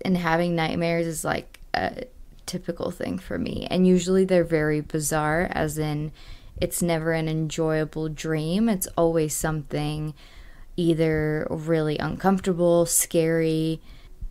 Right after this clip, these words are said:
I guess uncomfortable is, like, the best way to put it. I always make this joke, but I think the older I get and the more that I learn about, you know, just religion and everything that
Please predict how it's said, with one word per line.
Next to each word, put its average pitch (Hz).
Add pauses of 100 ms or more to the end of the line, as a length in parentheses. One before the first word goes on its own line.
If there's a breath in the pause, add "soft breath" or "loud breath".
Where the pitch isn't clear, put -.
I 202 (140)
guess 220
uncomfortable 165
is, 175
like, 180
the 175
best -
way -
to 190
put -
it. - (280)
I 190
always 226
make 233
this 165
joke, 156 (240)
but 175
I 160
think 185 (180)
the 180
older 180
I 175
get 160
and 190
the 165
more 175 (420 loud breath)
that 180
I 170
learn 170
about, 160
you 175
know, 160
just -
religion 190
and 170
everything 170 (260 soft breath)
that 175